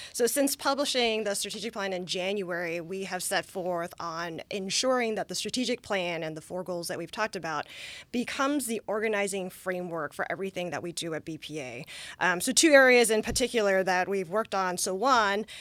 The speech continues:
uh, the framework around budgets and financial management, around workforce management, and even how we think about our business.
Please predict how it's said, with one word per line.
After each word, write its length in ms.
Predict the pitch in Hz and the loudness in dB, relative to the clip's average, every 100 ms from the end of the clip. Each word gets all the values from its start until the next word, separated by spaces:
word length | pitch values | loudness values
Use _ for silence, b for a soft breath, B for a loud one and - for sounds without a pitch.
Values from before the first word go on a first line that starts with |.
| B B | B B
uh, 460 | - 190 180 175 165 160 165 - | -2 2 2 0 -2 -6 -14 -14
the 240 | 196 185 185 | -8 -6 -2
framework 500 | - 254 262 262 220 | 6 6 6 4 2
around 580 | 185 190 185 175 180 175 - 156 | 0 2 0 -2 -4 -8 -12 -4
budgets 800 | 180 175 208 226 - - - - | -2 0 -2 -2 -4 -6 -8 -8
and 160 | 196 175 | -8 -4
financial 400 | 196 185 180 175 | -2 -2 -2 -2
management, 760 | 214 269 269 262 254 254 247 - | 0 0 0 0 2 2 0 -4
around 480 | 170 156 156 165 160 | -4 -2 -4 -6 -4
workforce 540 | 220 247 - 240 - | -4 -2 -2 -2 -2
management, 640 | 214 208 202 190 202 196 | -2 -2 -2 -2 0 0
and 100 | - | 0
even 220 | 233 294 294 | -2 -2 -4
how 260 | - 226 | 0 0
we 160 | 226 226 | 0 -4
think 220 | - 185 | -4 -6
about 260 | 180 165 156 | -4 -4 -4
our 100 | 151 | -8
business. 600 | - 151 131 101 - | -8 -8 -8 -4 -2